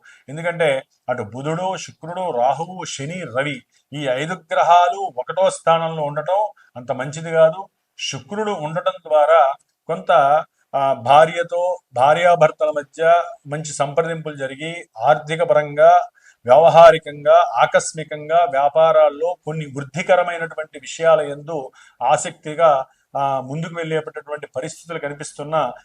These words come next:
మిగతా గ్రహాల యొక్క సమ్మేళనంతో <clears throat> వారు చేసుకునేటటువంటి చర్చలు కూడా ప్రతిఫలించక,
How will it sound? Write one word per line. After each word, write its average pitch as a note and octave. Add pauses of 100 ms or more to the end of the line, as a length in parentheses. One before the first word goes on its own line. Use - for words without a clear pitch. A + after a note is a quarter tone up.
(200)
మిగతా E3
గ్రహాల F3+
యొక్క F#3
సమ్మేళనంతో D#3 (320)
<clears throat> F#3+
వారు D#3 (120)
చేసుకునేటటువంటి D#3+ (200)
చర్చలు G3
కూడా D3+ (520)
ప్రతిఫలించక, D3